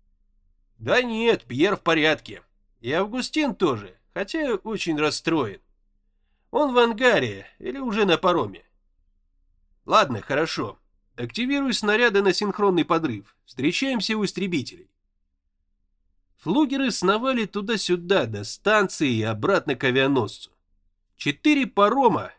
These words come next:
которым случилось оказаться на станции, загружались под завязку всем, что можно быстро утащить. Людей укладывали во флугеры чуть ли не штабелями.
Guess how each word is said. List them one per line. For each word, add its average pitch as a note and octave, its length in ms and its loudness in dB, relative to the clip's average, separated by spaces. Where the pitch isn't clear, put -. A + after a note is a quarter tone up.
которым C#4 440 -2
случилось A3 560 -2
оказаться F#3+ 500 0
на E3 120 2
станции, F#3 720 0
загружались A3+ 760 0
под G3 220 -2
завязку G3 640 4
всем, C4 480 -2
что G3+ 240 0
можно F#3+ 380 2
быстро D#3+ 400 -2
утащить. B2 600 -4
Людей G#3 500 0
укладывали A3+ 580 -2
во G#3 160 2
флугеры A#3 520 -4
чуть B3 340 -6
ли A3 80 -6
не G#3+ 100 -2
штабелями. F#3 760 -2